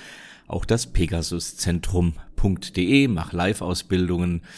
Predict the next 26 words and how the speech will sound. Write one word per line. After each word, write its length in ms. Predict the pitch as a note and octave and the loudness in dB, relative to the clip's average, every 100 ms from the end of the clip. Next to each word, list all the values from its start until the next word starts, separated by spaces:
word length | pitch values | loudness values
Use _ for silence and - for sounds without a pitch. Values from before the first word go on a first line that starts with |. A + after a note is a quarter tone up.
| - - _ | -18 -20 _
mach 180 | - E2+ | -6 -4
Online-Prüfungsvorbereitung. 1400 | - F#2 E2+ E2+ D#2+ F#2+ - F#2 - F2 D2+ D#2+ D#2 E2+ D#2+ | -2 0 2 0 0 -2 -2 -4 -4 -4 -4 -6 -8 -8 -4
Also 240 | G2+ A#2+ | 4 4
kurzum, 600 | A#2+ G#2 - C#3+ A#2+ B2 B2 - - - - - | 4 2 2 2 4 2 -2 -14 -18 -20 -20 -6
äh, 100 | G2 | 0
abgesehen 840 | F#2+ F#2 F2+ F2 - - F#2 F2+ | 2 2 0 -2 -4 0 0 2
davon, 340 | F2 F2+ G#2+ | 0 -2 0
dass 160 | F#2+ - | 0 -2
du 80 | G2 | -2
nun 200 | G2+ A2 | 0 0
mein 200 | G#2 F#2 | -2 -2
Portfolio 640 | F#2+ F2 - G2+ G#2+ G2 | -4 -4 -4 -2 0 0
kennst, 640 | - F#2+ F#2 - - - | -2 -2 -2 -4 -8 -6
da 120 | E2+ F2 | -6 -2
geht 220 | F#2+ - | -4 -4
meine 240 | F2 F2 | -4 -2
Zeit 460 | - F2 G2 - - | -2 0 0 0 -2
denn 120 | F2 | 0
manchmal 480 | F2 F2+ - E2+ E2+ | 0 -2 -2 -4 -2
hin. 280 | G#2 D3+ F3+ - - - - - | 2 0 0 -10 -14 -16 -20 -4
Aber 400 | - - E3+ E3 | 2 4 4 2
ich 200 | A2 - | 0 0
habe 540 | G#2 A2 A#2+ A#2 A#2 - | 2 2 2 4 4 2
für 200 | - G#2+ | 0 0
mich 300 | C3 - A#2 | 0 -4 -2
ein, 920 | G#2 G#2 G#2 - - A2 F2+ C3 | 0 2 0 -4 -8 -8 -8 -8